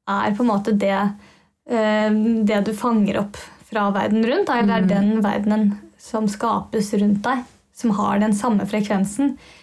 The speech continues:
Speaker 1: Så det at, eh, noe dukker opp, at noe fortsatt er der, og fortsatt trigger, er fordi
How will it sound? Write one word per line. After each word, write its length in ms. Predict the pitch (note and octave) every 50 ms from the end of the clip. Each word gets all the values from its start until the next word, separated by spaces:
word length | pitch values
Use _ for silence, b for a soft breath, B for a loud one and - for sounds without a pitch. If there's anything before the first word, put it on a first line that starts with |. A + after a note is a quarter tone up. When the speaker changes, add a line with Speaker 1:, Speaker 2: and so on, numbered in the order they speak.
| B B B B
Speaker 1:
Så 280 | - - - A#3+ A#3+ A3
det 100 | G#3+ G3+
at, 280 | G3+ G#3 G3+ - - -
eh, 140 | C4+ B3 A#3
noe 240 | A#3+ B3 A#3 A3 G#3+ G3+
dukker 420 | G#3 B3 - - - - G#3 G#3+ B3
opp, 240 | C#4+ C#4+ - - -
at 200 | - - G3+ G3+ B3+
noe 140 | B3 A3+
fortsatt 720 | A3 - - G3 G3+ - - - A3 G#3+ G#3 - - - - - _ _ _ _ _ -
er 180 | - G#3+ G#3 G3+
der, 180 | A3+ D4 E4 C#4+
og 100 | A#3+ -
fortsatt 360 | - G3+ G3+ - A3 G#3 G#3
trigger, 380 | - B3+ A#3+ G#3 G3+ B3+ - - - -
er 280 | G#3+ G#3 G#3+ A3+ B3 B3
fordi 680 | - - C#4 A#3+ G#3 G3+ - G#3+ A3 A#3 B3 B3